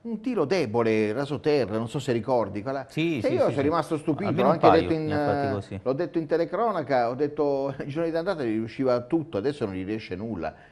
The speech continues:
Speaker 1: E probabilmente è un, è bloccato, è bloccato proprio mentalmente, perché quando uno ha di queste prestazioni, quando non somiglia a se stesso, vuol dire che nella testa c'è qualcosa che non sta funzionando, perché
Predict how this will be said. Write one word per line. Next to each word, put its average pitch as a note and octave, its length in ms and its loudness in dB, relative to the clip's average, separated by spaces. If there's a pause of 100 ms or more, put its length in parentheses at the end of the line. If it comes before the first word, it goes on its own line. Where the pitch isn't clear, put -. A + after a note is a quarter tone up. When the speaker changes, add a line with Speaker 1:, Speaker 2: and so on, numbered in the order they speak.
Speaker 1:
E - 80 -12
probabilmente D3 460 -6
è - 20 -2
un, G#2 500 -6
è B2 120 -10
bloccato, A#2+ 640 -2
è - 20 -6
bloccato A#2+ 380 -4
proprio B2+ 200 -2
mentalmente, A2+ 760 -6
perché A2 260 -10
quando E3+ 320 -2
uno B2+ 300 -2 (380)
ha A#2 120 0
di A2+ 120 -2
queste C#3 300 -2
prestazioni, G#2 1040 -2
quando D3 400 0
non B2+ 180 -4
somiglia C3 400 -4
a A2 60 -4
se G#2 100 -10
stesso, F#2+ 600 -8 (200)
vuol D#3+ 140 -8
dire G#3+ 180 -4
che C3 140 -2
nella C3+ 180 -4
testa D3+ 300 -4
c'è A2+ 160 -8
qualcosa B2 360 -6
che A2+ 80 -2
non A2 120 -4
sta G#2+ 680 -2
funzionando, G2+ 640 -6
perché F#2+ 340 -4